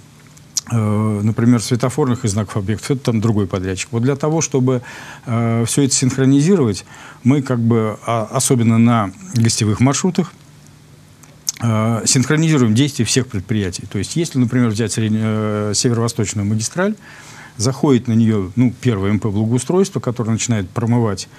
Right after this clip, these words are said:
э, прилотковую часть, убирать полностью, отмывать бордюры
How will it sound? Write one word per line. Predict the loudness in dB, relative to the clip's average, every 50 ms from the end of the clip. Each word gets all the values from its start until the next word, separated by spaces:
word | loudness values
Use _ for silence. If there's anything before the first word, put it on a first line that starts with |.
| -20 -20 -20 -20 -20 -20 -20 -12 -8
э, | -4 -4 -2 -2 -2 -2 -2 -4 -4 -4 -6 -6 -6
прилотковую | -2 -2 -2 -2 0 -2 -2 0 0 0 0
часть, | 0 0 0 -2 0 0
убирать | 2 2 4 2 2 0 -2 -4 -8 -14 -6
полностью, | -2 0 2 4 4 4 2 0 -2 -4 -4 -2 -2 -2 -4
отмывать | -6 -2 0 2 2 2 2 0
бордюры | 0 0 -2 -2 -2 -2 -2 0 0 0 -2 -2 -4